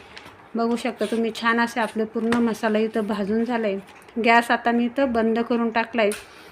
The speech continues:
आणि आता आपल्याला वाटायचा आहे मसाला. तर त्यासाठी मी इथं घेतलं आहे मिक्सरचं भांडं. मिक्सरच्या भांड्यामध्ये आपण हा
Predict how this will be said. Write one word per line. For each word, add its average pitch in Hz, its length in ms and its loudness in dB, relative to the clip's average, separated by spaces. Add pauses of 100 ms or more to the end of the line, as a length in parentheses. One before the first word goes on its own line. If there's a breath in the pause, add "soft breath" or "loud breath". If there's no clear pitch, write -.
(200 loud breath)
आणि 214 240 2
आता 226 240 2
आपल्याला 208 380 4
वाटायचा 208 500 0
आहे 226 200 -2
मसाला. 196 460 -4 (420 loud breath)
तर 220 100 0
त्यासाठी 226 440 2
मी 220 120 2
इथं 226 160 -2
घेतलं 233 320 -2
आहे 220 100 2
मिक्सरचं 220 500 -2
भांडं. 226 340 2
मिक्सरच्या 247 520 -2
भांड्यामध्ये 233 600 -2
आपण 220 360 0
हा 220 140 2